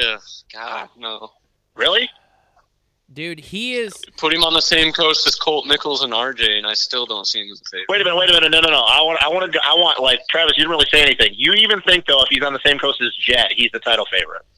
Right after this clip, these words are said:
Speaker 3: I would think he has to be.
Speaker 2: 'Cause that almost contradicts what you've been saying about Jett, then.
Speaker 3: It, it does, but, okay, I,
Speaker 2: <laughs>
Speaker 3: okay. But again,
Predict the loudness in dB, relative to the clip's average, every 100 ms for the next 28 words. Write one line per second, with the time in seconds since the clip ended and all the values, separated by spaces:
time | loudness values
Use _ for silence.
0 | _ _ -20 -20 -20 -18 -18 -16 -18 -20
1 | -20 -20 -20 _ _ _ _ _ _ _
2 | _ -16 -10 -8 -8 -8 -10 -10 -10 -8
3 | -8 -10 -16 -14 -10 -4 0 0 0 -2
4 | 0 0 0 2 4 4 2 2 4 2
5 | 2 4 6 4 4 0 0 -4 -6 -6
6 | -8 -8 -10 -12 -8 -6 -4 -6 -8 -12
7 | -18 _ _ _ -20 _ -20 -12 -6 -4
8 | -6 _ _ _ _ _ _ -12 -4 -2
9 | 0 0 0 -4 -6 -8 -12 -12 -8 -4
10 | -4 -6 -12 -18 -20 _ _ _ -20 -20
11 | -10 -10 -6 -6 -6 -8